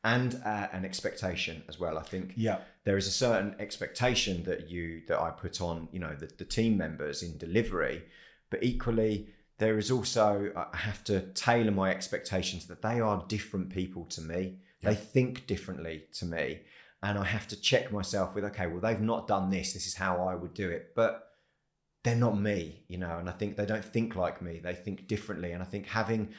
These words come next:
Speaker 1: that openness and that mindfulness of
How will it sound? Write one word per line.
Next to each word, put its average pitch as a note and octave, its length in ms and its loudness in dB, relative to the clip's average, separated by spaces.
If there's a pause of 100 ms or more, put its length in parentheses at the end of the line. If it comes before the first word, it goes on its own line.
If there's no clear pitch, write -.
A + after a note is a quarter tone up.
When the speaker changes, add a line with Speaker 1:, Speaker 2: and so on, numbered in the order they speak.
(220)
Speaker 1:
that - 400 2
openness F#2+ 800 4
and E2+ 220 -6
that F2+ 300 0 (640)
mindfulness F#2+ 1120 6
of F#2+ 260 2